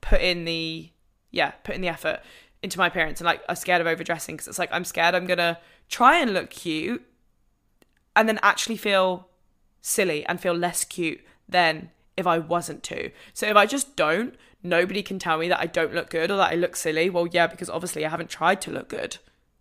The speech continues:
Do you get what I mean? I'm not gonna repeat that five times like I normally would, but I hope you understand what I'm saying there. <laughs> And I think from that is when I'm trying to find, like,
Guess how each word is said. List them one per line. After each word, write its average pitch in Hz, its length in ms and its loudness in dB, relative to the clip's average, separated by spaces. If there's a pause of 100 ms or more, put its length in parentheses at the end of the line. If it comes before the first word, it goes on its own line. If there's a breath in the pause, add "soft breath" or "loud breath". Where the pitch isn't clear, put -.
(560)
Do 233 80 -4
you 392 100 6
get - 240 4
what 202 180 4
I 196 60 0
mean? 175 380 -4
I'm 196 180 -4
not 202 160 -6
gonna 220 160 -2
repeat 190 280 -6
that 165 140 0
five 165 200 0
times 165 240 -6
like 165 160 -8
I 165 40 -4
normally 160 300 -6
would, 175 260 -2
but - 120 -4
I - 20 -6
hope 160 320 -8
you 170 360 -2 (760 soft breath)
understand 165 760 -2
what 180 100 -6
I'm - 80 -10
saying 170 380 -4
there. 190 360 0
<laughs> - 1080 -6
And 240 140 6
I 247 80 2
think 269 240 -4
from 202 340 -2
that 190 240 -2
is 175 120 -8
when 185 120 0
I'm 170 180 -2
trying 165 280 -2
to 175 80 -6
find, 165 500 0
like, 165 460 2